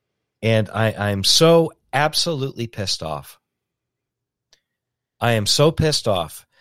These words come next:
because in the state of Maryland, now these people defunded the police all over the place. My county, the state, everybody just went absolutely bonkers, bananas. Morale is at an all-time low with police officers. These common councils,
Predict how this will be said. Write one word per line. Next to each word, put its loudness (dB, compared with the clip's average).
because -2
in -2
the -4
state 0
of -6
Maryland, -2
now 0
these -4
people -2
defunded -2
the -4
police -4
all 2
over -2
the -12
place. -10
My 2
county, -2
the -8
state, 2
everybody 0
just -4
went 2
absolutely -2
bonkers, 0
bananas. -2
Morale 2
is 2
at -4
an -8
all-time -4
low -2
with -12
police -6
officers. -2
These -8
common 0
councils, -4